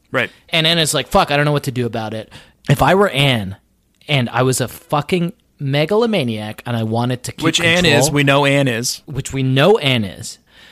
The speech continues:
Speaker 2: What I would do is I would leave with Dawn an artifact,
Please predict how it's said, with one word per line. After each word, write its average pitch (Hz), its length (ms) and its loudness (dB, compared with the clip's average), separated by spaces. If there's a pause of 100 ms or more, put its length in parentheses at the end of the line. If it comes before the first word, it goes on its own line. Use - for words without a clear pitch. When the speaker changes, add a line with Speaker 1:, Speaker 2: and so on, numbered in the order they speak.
(520)
Speaker 2:
What 123 200 0
I 123 120 0
would 170 200 0
do 98 320 -2 (200)
is 117 300 -4
I 110 160 -2
would 147 220 -4
leave 185 420 -4
with 151 400 -4
Dawn 131 500 0 (360)
an 135 180 -4
artifact, 123 800 -4